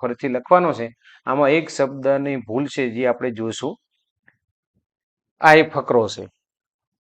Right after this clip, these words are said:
એક પહેલવાન છોકરો હતો, એ નીચે ઊભો રહ્યો,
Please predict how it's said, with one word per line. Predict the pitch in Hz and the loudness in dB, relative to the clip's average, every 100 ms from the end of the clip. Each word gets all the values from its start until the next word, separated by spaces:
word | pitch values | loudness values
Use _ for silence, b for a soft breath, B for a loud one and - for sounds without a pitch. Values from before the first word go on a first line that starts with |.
| _ - | _ -6
એક | 135 127 | -4 0
પહેલવાન | 127 131 135 135 | 2 4 4 2
છોકરો | 120 127 120 135 127 | 2 -4 -2 0 0
હતો, | 123 131 127 - | 0 -2 0 -2
એ | 120 | -4
નીચે | 117 117 135 | -4 -4 -4
ઊભો | 117 95 127 | -4 2 4
રહ્યો, | 127 131 127 120 | 6 4 0 -2